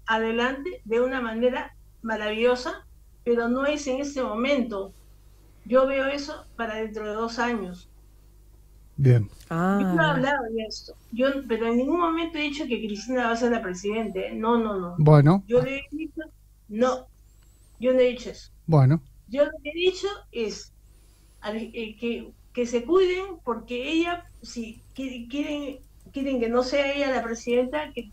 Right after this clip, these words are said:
Speaker 1: se cuiden porque ella de una u otra forma es una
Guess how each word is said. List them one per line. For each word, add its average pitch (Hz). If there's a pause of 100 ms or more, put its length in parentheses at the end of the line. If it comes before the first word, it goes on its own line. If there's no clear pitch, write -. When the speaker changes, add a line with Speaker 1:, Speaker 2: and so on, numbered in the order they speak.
(100)
Speaker 1:
se 202
cuiden 269
porque 240
ella 262
de 240
una 285
u 240
otra 277
forma 294 (880)
es 247
una 262